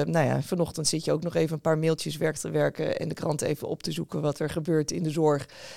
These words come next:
en ook in de rest van de wereld. En dan bij elkaar probeer je tegelijkertijd de kinderen uit bed te krijgen, mijn man uit te zwaaien die, eh, dienst had, eh, vanochtend. Ja, en zo, eh,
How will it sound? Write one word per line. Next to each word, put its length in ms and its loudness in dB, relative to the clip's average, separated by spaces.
en 160 0
ook 180 6
in 80 4
de 60 2
rest 180 4
van 160 2
de 80 2
wereld. 380 2
En 80 0
dan 140 4
bij 100 8
elkaar 340 8
probeer 280 0
je 80 0
tegelijkertijd 640 0
de 60 -10
kinderen 320 0
uit 100 2
bed 180 2
te 60 -12
krijgen, 600 4
mijn 140 0
man 240 0
uit 160 2
te 100 -6
zwaaien 480 4
die, 300 2
eh, 80 2
dienst 300 0
had, 260 0
eh, 180 4
vanochtend. 560 -2
Ja, 200 6
en 220 -2
zo, 340 2
eh, 160 0